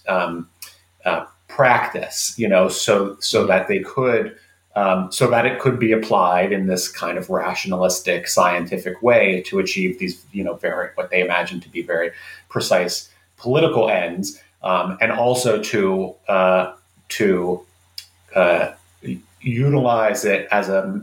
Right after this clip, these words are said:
as a terror mechanism, so something that, you know, Americans had long experience with, and, uh, a-,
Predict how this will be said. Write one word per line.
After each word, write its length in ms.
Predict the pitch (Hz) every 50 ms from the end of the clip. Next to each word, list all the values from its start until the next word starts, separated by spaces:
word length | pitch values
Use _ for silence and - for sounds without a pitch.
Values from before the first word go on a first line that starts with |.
| - -
as 180 | 98 95 92 98
a 120 | 95 90 90
terror 500 | - - - - 156 165 165 139 117 104
mechanism, 800 | 101 95 90 - - 87 82 80 82 - - 80 - - - - _
so 200 | - - 151 151
something 400 | - - 143 123 120 - 117 107
that, 120 | 101 98 - - _ _ _ - 120
you 100 | 117 104
know, 220 | 90 80 80 - - _ _ _ _ _ _ _ _ _ _ _ -
Americans 460 | 107 110 113 113 113 110 110 101 92
had 260 | 90 95 92 90 92 - -
long 220 | 113 104 98 95
experience 580 | 95 95 - - 151 147 131 127 120 117 117 -
with, 480 | 120 110 104 101 - - - - - _ _ _ _ _ _ _ _ _
and, 380 | - 90 87 87 90 90 87 90
uh, 340 | 90 85 85 82 85 87 90 - _ _ _ _ _ _ _ _ _ -
a-, 300 | 92 87 87 87 90